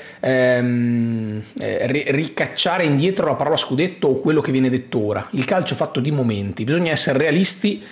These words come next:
stiamo lavorando bene e bisogna migliorare. Lavoriamo ogni giorno per migliorare. Tra l'altro, eh, ricorderete che avevo iniziato a fare un po' il conto delle volte in cui Allegri diceva "lavorare e migliorare", qua in questa frase,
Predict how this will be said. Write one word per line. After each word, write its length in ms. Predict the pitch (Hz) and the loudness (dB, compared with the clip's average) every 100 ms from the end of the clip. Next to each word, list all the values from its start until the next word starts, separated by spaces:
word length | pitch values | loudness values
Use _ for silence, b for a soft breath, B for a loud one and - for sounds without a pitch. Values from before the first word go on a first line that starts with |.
| B | B
stiamo 440 | B - 180 139 123 | B -2 0 2 0
lavorando 400 | 117 131 139 135 | 2 0 2 2
bene 280 | 175 175 | 2 0
e 80 | 139 | 0
bisogna 260 | 135 127 135 | 0 2 2
migliorare. 520 | 127 117 101 87 - | 4 4 2 0 -4
Lavoriamo 580 | - 135 143 131 101 101 - | -2 0 2 0 0 -2 -2
ogni 200 | 151 135 | 0 0
giorno 280 | 117 95 | 0 -2
per 140 | 95 120 | -4 0
migliorare. 540 | 120 113 104 87 - | 2 4 2 0 -4
Tra 140 | - 110 | -4 -4
l'altro, 340 | 113 117 - B B B B | -2 -4 -8 B B B B
eh, 220 | - - | -6 -4
ricorderete 560 | 107 117 123 113 127 127 | -4 -2 -2 0 0 -2
che 80 | 120 | -2
avevo 200 | 113 113 | -2 -2
iniziato 320 | 110 131 123 | -2 -2 -2
a 40 | |
fare 160 | 110 117 | -2 -2
un 120 | 113 | -2
po' 200 | - 127 | 0 2
il 160 | 117 - | 2 -2
conto 360 | 143 127 123 | -2 0 0
delle 160 | 117 113 | 0 2
volte 260 | 120 117 113 | 2 0 -2
in 60 | |
cui 120 | 107 | -2
Allegri 240 | 110 120 120 | -2 0 0
diceva 260 | 110 117 | -2 0
"lavorare 360 | 110 104 123 120 | 0 0 0 0
e 20 | |
migliorare", 500 | 113 117 123 113 107 | 0 2 2 0 -2
qua 220 | 95 117 | -2 0
in 100 | 117 | 0
questa 220 | 104 117 117 | -2 -4 -4
frase, 480 | 120 117 117 113 | -2 -2 0 -4